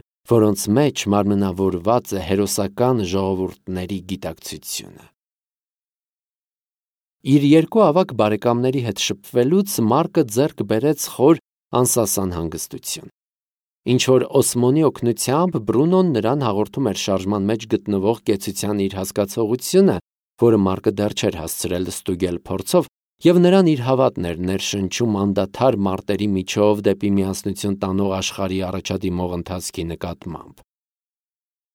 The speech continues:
Մարկն աղոտ կերպով զգում էր, որ քաոսի վարագույրի հետևում թաքնվում է հավիտենական ներդաշնակությունը, հեռավոր երաժշտություն այն ոլորանների,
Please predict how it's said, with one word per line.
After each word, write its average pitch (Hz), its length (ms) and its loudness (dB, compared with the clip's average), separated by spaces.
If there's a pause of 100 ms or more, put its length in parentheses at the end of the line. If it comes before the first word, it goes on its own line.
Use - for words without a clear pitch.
(160)
Մարկն 131 500 4
աղոտ 131 340 4
կերպով 120 480 4
զգում 117 340 0
էր, 107 100 2
որ 101 160 2
քաոսի 120 480 0
վարագույրի 120 580 0
հետևում 127 460 0
թաքնվում 117 580 -2
է 123 60 -2
հավիտենական 101 760 -2
ներդաշնակությունը, 101 1200 -2 (460)
հեռավոր 117 440 6
երաժշտություն 113 960 2
այն 98 240 0
ոլորանների, 92 840 0